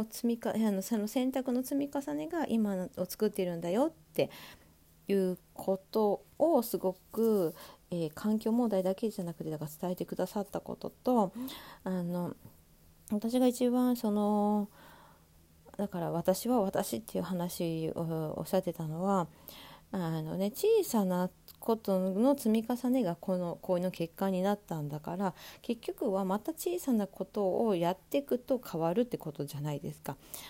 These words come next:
で、で、その、谷口さんが、えっと、事実、まあ、こういうことが起こってるんだよっていうお話をして、えー、それで動くか動かないかは本当にあなたの自由ですよと。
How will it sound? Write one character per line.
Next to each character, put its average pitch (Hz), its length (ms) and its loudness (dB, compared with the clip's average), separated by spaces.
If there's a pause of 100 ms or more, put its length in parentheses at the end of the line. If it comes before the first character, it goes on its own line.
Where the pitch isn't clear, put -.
(160)
で、 240 240 4 (600)
で、 262 340 6
そ 214 160 0
の、 180 800 0 (580)
谷 269 280 2
口 277 60 -6
さ 233 140 -2
ん 220 100 0
が、 247 260 4 (440)
え 208 60 -6
っ - 20 -10
と、 190 340 -2 (720)
事 233 200 -2
実、 240 400 0
ま 233 80 0
あ、 - 20 0
こ 262 180 2
う 269 40 4
い 269 40 0
う - 20 -12
こ 320 120 -2
と 233 140 -2
が 170 120 -2
起 208 60 -2
こ 294 120 0
っ 302 40 0
て 302 160 -2
る 247 120 2
ん - 20 -2
だ 226 80 0
よ 262 140 2
っ 262 40 -4
て 208 120 -6
い - 20 0
う - 20 0
お - 40 -4
話 185 480 -6
を 220 160 2
し - 160 -12
て、 240 200 0 (380)
え 262 40 -4 (200)
ー、 240 60 0
そ 277 120 -4
れ 302 100 2
で 330 100 -2
動 320 240 -2
く 214 120 -4
か 170 140 -2
動 190 140 -2
か 262 100 0
な 196 120 0
い 156 120 -2
か 170 160 -4
は 180 100 0
本 233 180 -2
当 277 100 2
に 254 120 0
あ 208 80 0
な 220 120 -2
た 196 160 -4
の 160 100 -2
自 156 220 -6
由 185 180 0
で 151 120 -4
す 156 180 -10
よ 147 100 -4
と。 - 160 -8